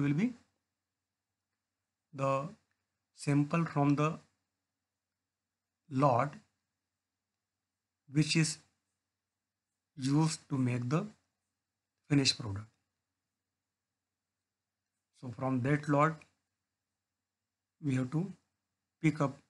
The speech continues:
the sample of proper size and shape. The standard size of the sample is two centimeter by two centimeter. It may be circular or it may be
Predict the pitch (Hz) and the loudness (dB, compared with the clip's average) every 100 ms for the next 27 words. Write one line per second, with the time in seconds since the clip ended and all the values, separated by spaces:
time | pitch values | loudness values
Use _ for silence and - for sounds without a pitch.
0 | _ _ _ 143 139 135 - - - 139 | _ _ _ -2 -2 -2 -8 -6 0 0
1 | 143 147 143 143 - _ 147 127 139 127 | 2 2 2 0 -8 _ -2 -2 -2 -2
2 | 123 110 127 147 - 110 - _ _ _ | -2 -2 -2 -2 -4 -6 -12 _ _ _
3 | _ _ _ _ _ _ - 131 113 - | _ _ _ _ _ _ -6 -4 -4 0
4 | 143 151 170 160 143 135 131 127 143 - | 4 6 4 4 2 2 -2 0 -2 -2
5 | - _ - 123 123 135 135 147 - _ | -12 _ -4 -2 0 -2 -2 -4 -10 _
6 | _ 135 113 143 - - 151 147 139 127 | _ 0 0 0 -6 -6 -4 -2 0 0
7 | 127 127 123 135 127 143 160 127 117 113 | 0 -2 -2 -4 -2 -2 -2 -4 -4 -6
8 | 143 131 - _ _ _ _ _ _ _ | -8 -16 -16 _ _ _ _ _ _ _
9 | _ _ _ _ _ _ _ _ _ _ | _ _ _ _ _ _ _ _ _ _
10 | _ _ 147 139 139 143 139 131 123 147 | _ _ 0 2 4 2 0 -2 0 2
11 | 151 156 - _ _ _ _ 151 139 120 | 2 0 -10 _ _ _ _ 0 0 -2
12 | 123 110 147 | -4 -2 -2